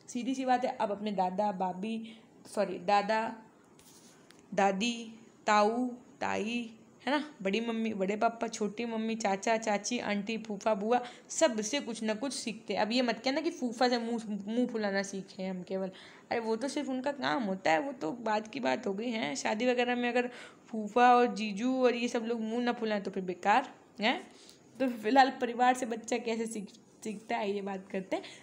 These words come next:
Just part of joke only, कि मैं नहीं चाहती कि आप बीच बीच में पता चले हम पढ़ा रहे हैं, वहाँ आप सो रहे हैं, हम देख भी नहीं सकते हैं आपको।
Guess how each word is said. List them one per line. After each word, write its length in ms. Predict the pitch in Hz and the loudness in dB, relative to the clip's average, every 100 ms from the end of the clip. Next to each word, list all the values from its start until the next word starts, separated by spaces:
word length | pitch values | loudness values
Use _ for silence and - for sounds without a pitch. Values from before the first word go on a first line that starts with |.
| - | -4
Just 200 | 262 254 | -2 0
part 220 | 220 226 233 | 2 4 4
of 80 | 247 | 0
joke 360 | 202 226 240 | 4 2 2
only, 360 | 226 233 453 - | 0 0 0 0
कि 60 | |
मैं 180 | 220 220 | -2 -2
नहीं 120 | 226 | -2
चाहती 300 | 233 220 214 | 0 0 0
कि 100 | 220 | -4
आप 120 | 220 208 | -2 -4
बीच 460 | 190 185 220 208 | -6 -4 -4 -4
बीच 200 | 202 220 | -6 -6
में 200 | 220 220 226 - - | -4 -6 -8 -16 -8
पता 200 | 226 214 | -4 0
चले 200 | 220 220 | 2 2
हम 140 | 220 214 | 2 0
पढ़ा 280 | 208 208 233 | 0 2 2
रहे 120 | 247 | 2
हैं, 80 | 220 | 0
वहाँ 220 | 214 208 | 0 -2
आप 60 | |
सो 260 | 196 - 226 | -2 0 2
रहे 120 | 247 | 2
हैं, 80 | 233 | 0
हम 60 | 202 | 2
देख 180 | 202 | 0
भी 140 | 196 220 | 0 -2
नहीं 120 | 226 | -2
सकते 260 | 214 214 208 | -4 -6 -10
हैं 80 | |
आपको। 240 | 202 190 | -8 -8